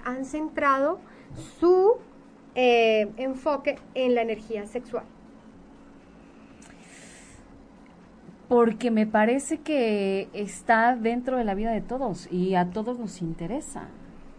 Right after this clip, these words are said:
Speaker 2: O sea, no
Speaker 1: Claro.
Speaker 2: hay un ser humano, digo, a partir de que venimos,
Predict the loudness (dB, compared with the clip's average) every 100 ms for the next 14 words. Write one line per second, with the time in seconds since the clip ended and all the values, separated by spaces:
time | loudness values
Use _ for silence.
0 | -20 -8 -2 0 2 2 2 0 0 0
1 | 0 2 2 2 0 -2 -6 -16 -20 -8
2 | -4 0 0 -2 -10 -20 -20 -20 -20 -20
3 | -20 -16 -12 -6 0 0 0 -2 -2 -4
4 | -2 -4 -2 -2 -2 -2 -4 -4